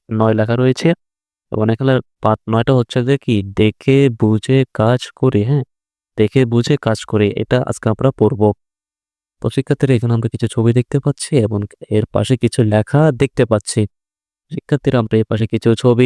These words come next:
দেখতে পাচ্ছি এবং এই পাশে কিছু লেখা দেখতে পাচ্ছি। চলো আমরা ছবিগুলো দেখি এবং লেখাগুলো পড়ে দেখি। শিক্ষার্থীরা, ছবিটা দেখো, ছবিতে কি আমরা কি বুঝতে পারতেছি? এই যে ঝুড়িতে ময়লা ফেলে, এই ছবিতে কি, কি বোঝাতে চাচ্ছে? ছবিতে বোঝাতে চাচ্ছে যে কি,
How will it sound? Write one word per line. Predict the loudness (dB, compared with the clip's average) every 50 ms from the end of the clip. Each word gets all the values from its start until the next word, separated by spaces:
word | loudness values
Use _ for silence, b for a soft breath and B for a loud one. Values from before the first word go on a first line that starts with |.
| 4 4
দেখতে | 2 0 0 -2 0
পাচ্ছি | 0 0 -2 -2 -2 0 2 2
এবং | 2 2 0 0 -2 -2 0 0
এই | -2 0 0
পাশে | 0 0 0 0 -4 -2
কিছু | -2 -4 -4 -2 0 0 2
লেখা | 2 2 0 0 -2 -4 -4 -2
দেখতে | -2 -4 -2 -2 -2 0
পাচ্ছি। | 0 -2 -2 -2 -4 -2
চলো | -2 0 0 -2
আমরা | -2 -4 -6 -4
ছবিগুলো | -2 0 0 0 0 2 2 0
দেখি | 0 -2 -2 -2 0 2
এবং | 2 2 4 4 2 2 0 -2 -6 -6
লেখাগুলো | -6 -4 -4 -4 -2 -2 -4 0
পড়ে | 0 2 2 2 2
দেখি। | 0 -2 -2 -2 -4 -4 -6 _ _
শিক্ষার্থীরা, | -6 -4 -2 0 0 0 0 0
ছবিটা | 2 2 2 2 2 2 2
দেখো, | 0 0 0 -2 -2
ছবিতে | -2 -2 -2 -2 0 0 -2 0
কি | 0 -2 -2 -4 -6 -8 -6
আমরা | -4 -4 -4 -2
কি | 0 0 0
বুঝতে | 0 0 0 0
পারতেছি? | 0 0 0 -2 -2 -2 2 2 2
এই | 2 2
যে | 2 -2
ঝুড়িতে | 0 0 0 0 2 0 0 0 0 0 0 0 0
ময়লা | 0 2 2 2 2 2 0 0
ফেলে, | 0 0 0 0 -2 -2 -6 _ _ _ _ _ _ _ _ -8
এই | -6 -6 -4
ছবিতে | -2 0 0 0 0 0 0
কি, | 0 0 0 -2 -4 _
কি | -4 -2
বোঝাতে | 0 0 0 0 2 2
চাচ্ছে? | 0 0 0 -2 0 0 2 2
ছবিতে | 2 2 0 0 0 0 -2 0 0 0 0
বোঝাতে | -2 -2 -2 -2 -2 0
চাচ্ছে | -2 -2 0 0 -2 0 0
যে | -2 0
কি, | 0 0